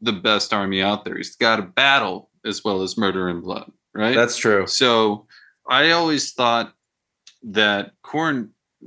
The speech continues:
Speaker 1: specifically was a great tactician's army. And, uh, it sounds like it's continuing that trend. Um,
Speaker 2: That's my
Speaker 1: because you
Speaker 2: impression.
Speaker 1: are,
Speaker 2: Yeah.
Speaker 1: you are forcing, you know, um, area of effect abilities, et cetera, et cetera,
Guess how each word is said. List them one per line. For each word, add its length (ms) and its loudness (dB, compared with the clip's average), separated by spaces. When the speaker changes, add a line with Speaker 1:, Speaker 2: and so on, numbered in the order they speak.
Speaker 1:
specifically 1000 -2
was 580 2
a 60 -2
great 360 -2
tactician's 640 -4
army. 400 -6
And, 560 2
uh, 280 4
it 60 -6
sounds 360 0
like 140 2
it's 140 -6
continuing 580 -2
that 160 -2
trend. 400 -6
Um, 300 0
Speaker 2:
That's 220 2
my 160 6
Speaker 1:
because 140 2
you 60 4
Speaker 2:
impression. 200 4
Speaker 1:
are, 340 -2
Speaker 2:
Yeah. 100 -2
Speaker 1:
you 120 2
are 160 4
forcing, 1040 -4
you 60 0
know, 340 -4
um, 640 0
area 340 4
of 80 -2
effect 360 -4
abilities, 640 0
et 100 -10
cetera, 260 -2
et 100 -6
cetera, 420 -2